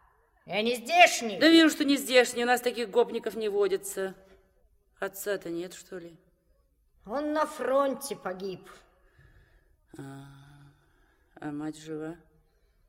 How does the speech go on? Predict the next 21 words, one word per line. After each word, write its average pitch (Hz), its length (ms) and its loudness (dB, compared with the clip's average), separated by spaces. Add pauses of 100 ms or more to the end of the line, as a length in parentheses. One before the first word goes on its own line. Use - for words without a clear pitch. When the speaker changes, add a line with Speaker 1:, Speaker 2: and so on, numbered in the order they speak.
(1000)
Speaker 1:
Умерла 262 640 2
она 254 520 -6 (560)
от - 220 -16
тифа. 233 400 -10 (320)
Speaker 2:
А, 151 60 -16 (340)
без 160 160 -20
призора, 233 400 -4
значит, 139 320 -14
мотаешься. 135 520 -8
Ну, 165 160 -10
идём. 240 300 -6 (1500)
Нечего 156 320 -14
тут 123 160 -20
валандаться. 135 680 -14 (760)
Speaker 1:
А 226 100 -10
куда? 277 420 0 (300)
Speaker 2:
Куда, 143 300 -12
куда? 113 360 -18 (1600)
Ко 135 100 -10
мне 131 160 -10
пойдём. 113 380 -12